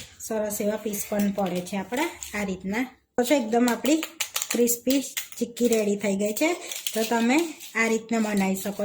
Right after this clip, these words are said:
છો, થોડી થોડી બનાવશો તો પરફેક્ટ રહેશે. અને જોઈ શકો છો ઘી વગર પણ કેટલી સરસ શાઇનિંગ મારે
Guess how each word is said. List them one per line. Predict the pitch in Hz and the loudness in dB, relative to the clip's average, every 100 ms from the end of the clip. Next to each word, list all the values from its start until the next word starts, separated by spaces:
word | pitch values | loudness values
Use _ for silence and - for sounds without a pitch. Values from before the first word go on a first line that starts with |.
| - | 0
છો, | 339 349 | 0 2
થોડી | 262 240 | 2 4
થોડી | 254 254 262 | 4 4 6
બનાવશો | 294 311 302 262 240 | 4 4 2 2 0
તો | 254 | 2
પરફેક્ટ | 233 233 233 226 214 | 0 2 -2 0 -2
રહેશે. | 196 - 285 - - - | 0 0 -2 -2 -12 -4
અને | 214 233 233 | 2 2 4
જોઈ | 233 233 | 2 2
શકો | 233 226 | 0 2
છો | 254 214 | 2 2
ઘી | 208 220 | 2 2
વગર | 214 208 214 | 2 0 0
પણ | 233 254 247 | 2 2 0
કેટલી | 233 233 233 | 0 0 2
સરસ | 208 214 - | 0 0 0
શાઇનિંગ | 185 185 190 190 | 0 2 2 2
મારે | 180 180 | 2 0